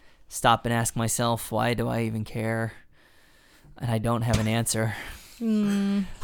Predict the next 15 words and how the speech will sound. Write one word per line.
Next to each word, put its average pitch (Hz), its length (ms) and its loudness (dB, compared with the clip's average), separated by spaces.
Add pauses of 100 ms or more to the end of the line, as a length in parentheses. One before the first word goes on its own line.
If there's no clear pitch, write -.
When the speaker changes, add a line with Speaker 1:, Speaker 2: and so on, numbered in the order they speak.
Speaker 1:
I 165 120 12
didn't, 196 320 10 (100)
I 180 80 12
wasn't 220 300 12
gonna 202 100 12
watch 175 300 12
this. 220 680 6 (140)
Um, 156 540 8
I 160 40 6
wasn't 156 220 6
gonna 160 80 4
watch 151 160 4
this - 160 -4
movie. 143 360 0 (120)
Um, 127 680 2